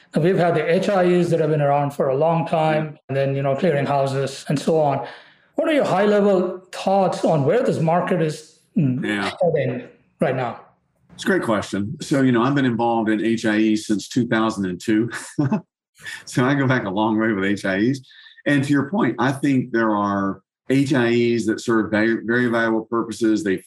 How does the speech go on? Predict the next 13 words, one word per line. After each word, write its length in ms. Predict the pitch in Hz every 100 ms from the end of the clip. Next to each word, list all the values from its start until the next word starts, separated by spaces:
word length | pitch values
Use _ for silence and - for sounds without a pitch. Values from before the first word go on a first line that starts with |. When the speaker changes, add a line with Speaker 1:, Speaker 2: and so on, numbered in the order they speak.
| -
Speaker 2:
figured 320 | 127 123 117
out 180 | 110 107
a 60 |
commercial 480 | 104 107 110 107 107
model, 400 | 101 107 107 107
and 180 | 110 110
they 120 | 110
are 340 | 104 98 98 - _ _ _ _ - - 107
very 320 | 120 147 135
relevant 600 | 117 113 110 95 101 95
as 640 | 98 101 98 95 95 - - _ -
data 340 | 120 117 107 98
aggregators, 800 | 110 107 107 113 110 113 107